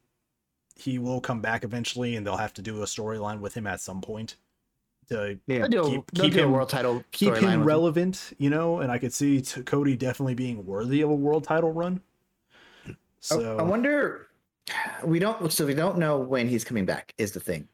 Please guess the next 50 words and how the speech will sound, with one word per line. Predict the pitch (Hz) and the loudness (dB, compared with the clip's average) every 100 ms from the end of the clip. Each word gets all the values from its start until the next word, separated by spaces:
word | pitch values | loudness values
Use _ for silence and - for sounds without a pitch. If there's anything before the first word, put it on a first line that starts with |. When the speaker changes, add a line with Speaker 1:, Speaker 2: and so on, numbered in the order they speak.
| _ - | _ -12
Speaker 1:
Yeah, | 98 - - - - | -10 -12 -16 -10 -2
Speaker 3:
We, | 113 | -2
Speaker 1:
we | 107 | -4
don't | - | -10
know. | - - | -14 -6
Speaker 3:
we | - 120 | -2 0
st-, | - - - | -2 -6 -2
there's | 120 | -2
still | - 143 113 110 - | 0 2 2 0 -2
a | 123 | 2
lot | 110 120 127 127 | 4 4 2 2
of, | 127 117 117 - | 2 2 -2 -4
like, | 113 110 - | -2 -2 -2
question | 123 117 113 | -6 -2 0
marks | 104 101 | 0 -2
about | - 92 - | -2 -4 -2
that. | 95 90 - - - | -2 -4 -8 -14 -6
Speaker 2:
My | 165 | -2
Speaker 3:
Much | |
Speaker 2:
guess | 143 | 0
Speaker 3:
like | 165 135 | 0 0
Speaker 2:
is | 110 | 0
Royal | 120 | 0
Speaker 3:
Adam | 131 110 | 2 2
Speaker 2:
Rumble. | 107 92 | 2 0
Speaker 3:
Cole. | 90 - _ _ _ _ _ _ _ _ - | -2 -12 _ _ _ _ _ _ _ _ -10
Speaker 1:
Yeah. | 117 - - | -8 -8 -6
Speaker 3:
I | 160 | 0
would | 170 151 | 2 2
lo-, | 147 135 | 2 0
I | 147 156 | 0 2
would, | 160 | 2
I | 160 | 0
think | 180 262 - | 0 0 0
Royal | 147 139 | 2 4
Rumble | 131 120 | 4 4
would | 110 | 2
be | 95 | 0
good. | 92 85 | -4 -2
Speaker 1:
Cody | - 220 | 2 4
Rhodes | 175 185 - | 6 4 2
could | 147 | 2
be | |
back | 139 139 151 | 4 4 4
Speaker 3:
Uh, | |
Speaker 1:
anytime | 156 139 147 | 4 4 2
between | 135 135 147 | 2 2 0
tomorrow | 131 113 131 131 | 0 -2 0 0
or | 110 104 | -2 -6
never. | 113 87 | -8 -10